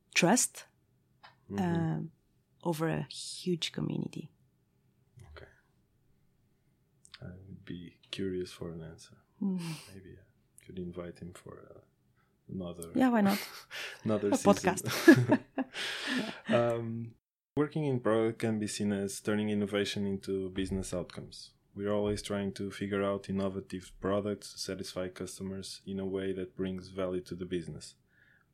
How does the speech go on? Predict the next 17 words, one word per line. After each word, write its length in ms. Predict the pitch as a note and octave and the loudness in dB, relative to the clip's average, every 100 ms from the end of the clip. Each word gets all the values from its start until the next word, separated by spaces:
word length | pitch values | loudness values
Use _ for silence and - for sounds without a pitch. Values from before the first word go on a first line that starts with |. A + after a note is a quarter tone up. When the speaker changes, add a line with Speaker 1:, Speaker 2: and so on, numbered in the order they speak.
| _ _ _ | _ _ _
Speaker 2:
But 320 | F2+ - - G#2+ | -8 -6 -12 -2
when 200 | A#2+ C#3 | 0 2
you 60 | |
think 300 | C#3 C#3 B2+ | 0 -2 0
about 380 | A#2 A2+ A2 - | 0 2 0 0
innovation, 680 | G#2+ G#2 G2 F#2 - A#2 A#2+ | -2 0 2 0 0 -4 -6
do 100 | G#2+ | -4
you 200 | G#2 G2+ | -2 0
associate 640 | G2 - G2 - G2+ G2 F#2+ | -2 -2 -6 0 0 0 -4
it 100 | - | -10
more 340 | - G2 F#2 F#2 | -6 -4 -2 -2
with 260 | F2+ F#2 - | -2 -4 -6
fear 540 | - G2 G#2 B2+ B2+ - _ | -8 -4 -2 -2 -4 -14 _
or 340 | - F#2+ F2+ | -6 -4 -2
excitement? 600 | F2 - E2 - - G2+ - - _ _ _ _ _ _ _ _ _ - | -4 -6 -8 -8 -12 -14 -16 -20 _ _ _ _ _ _ _ _ _ 0
Speaker 1:
<laughs> 160 | E3+ | 2
Excitement, 600 | F3 - - C#3+ D3 C#3 | 2 0 -4 -6 -6 -8